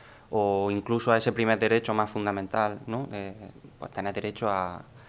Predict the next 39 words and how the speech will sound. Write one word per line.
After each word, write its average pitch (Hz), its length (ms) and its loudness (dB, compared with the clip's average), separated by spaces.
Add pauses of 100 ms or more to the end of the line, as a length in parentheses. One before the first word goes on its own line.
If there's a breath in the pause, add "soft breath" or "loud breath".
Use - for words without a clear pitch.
(380 soft breath)
a 90 400 -8
tener 95 240 -4
un 101 240 -2
alimento 107 600 0
y 107 60 -2
unas 101 420 -2
necesidades 101 600 -2
básicas 104 460 -4 (440 soft breath)
cubiertas, 98 640 0
¿no? 117 180 -4 (580 soft breath)
Entonces, 113 520 2 (180)
mm, 107 720 -2 (240)
en 117 100 2
el 113 80 0
Congreso, 123 560 4
pues, 127 120 6
hemos 117 160 2
estado 120 240 2
indi-, 117 320 0
indagando 120 800 4
un 117 120 -4
poco 117 260 2
esas 113 260 0
dos, 101 760 4 (100)
esos 120 220 -2
dos 123 140 4
caminos, 101 420 2
¿no? 117 120 0
para 110 200 4
luchar 104 320 -2
contra 104 240 -2
la 101 100 0
porofobia. 98 600 -2
Se - 140 -8
ha 110 40 8
hablado 113 260 6
mucho 117 320 2
de 107 160 2
cómo, 117 380 2